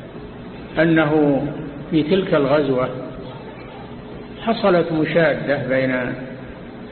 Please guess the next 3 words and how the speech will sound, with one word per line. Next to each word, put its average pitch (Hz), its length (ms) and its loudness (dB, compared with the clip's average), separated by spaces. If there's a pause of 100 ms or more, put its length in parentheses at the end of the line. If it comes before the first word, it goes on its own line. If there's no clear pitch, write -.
(400)
شاب 160 400 4 (400)
من 156 140 0 (300)
المهاجرين 147 800 2